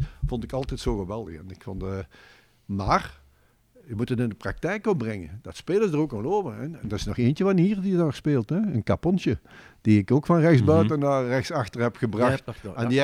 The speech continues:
Speaker 1: eigenlijk meer wingbacks waren
Speaker 3: Ja,
Speaker 1: dan
Speaker 3: klopt.
Speaker 1: en oké, de namen zijn soms anders, maar het is soms een keer goed. Hè. Ik heb dat met Meunier ook gedaan.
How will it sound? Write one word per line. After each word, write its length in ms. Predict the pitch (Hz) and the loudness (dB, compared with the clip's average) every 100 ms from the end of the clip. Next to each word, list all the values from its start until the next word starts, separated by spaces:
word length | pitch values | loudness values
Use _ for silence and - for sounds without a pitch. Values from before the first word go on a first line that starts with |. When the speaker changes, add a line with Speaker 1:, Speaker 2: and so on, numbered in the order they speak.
| 160 | 4
Speaker 1:
eigenlijk 280 | 156 - - | 2 -4 -6
meer 320 | 113 135 151 | 4 8 8
wingbacks 480 | 127 156 165 160 - | 10 8 10 6 6
waren 440 | 147 147 143 110 90 _ - | 6 8 8 4 -4 _ -12
Speaker 3:
Ja, 200 | 131 143 | -10 -8
Speaker 1:
dan 340 | 127 139 139 | 0 2 2
Speaker 3:
klopt. 320 | 156 123 - - - | 0 -10 -10 -14 -12
Speaker 1:
en 340 | 127 127 135 185 220 - 311 | -4 -4 -4 -10 -20 -20 -8
oké, 280 | 139 127 160 | -4 2 2
de 100 | 107 | 4
namen 320 | 110 143 175 | 0 2 2
zijn 160 | 139 156 | 2 2
soms 260 | 143 127 | 0 -2
anders, 380 | 139 165 202 139 - - - | -2 -2 -2 -4 -10 -20 -16
maar 220 | - 113 - | -6 -6 -6
het 140 | - | -6
is 100 | 131 | -4
soms 200 | 165 196 | -6 -10
een 60 | - | -8
keer 160 | 147 | -8
goed. 420 | 90 - 196 - - - | -8 -8 -8 -10 -20 -18
Hè. 220 | 139 208 | -14 -14
Ik 120 | 139 | -14
heb 140 | 104 95 | -16 -14
dat 140 | 92 | -14
met 180 | 98 98 95 95 95 92 | -14 -12 -10 -10 -10 -8
Meunier 400 | 92 101 101 110 | -6 -4 -2 -2
ook 120 | 131 - | -2 -4
gedaan. 340 | 147 165 185 | -4 -4 -8